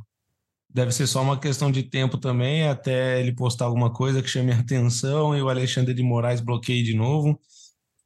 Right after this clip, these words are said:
Talvez a intenção dele seja até essa, entendeu? Ele mostrar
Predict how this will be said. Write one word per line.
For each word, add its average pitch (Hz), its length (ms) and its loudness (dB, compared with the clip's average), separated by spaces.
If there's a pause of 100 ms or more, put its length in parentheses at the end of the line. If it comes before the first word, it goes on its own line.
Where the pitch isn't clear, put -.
(220)
Talvez 190 320 0
a 202 60 0
intenção 185 380 0
dele 185 200 2
seja 185 240 2
até 185 280 -2
essa, 147 320 0
entendeu? 139 520 0
Ele 135 160 0
mostrar 139 1000 0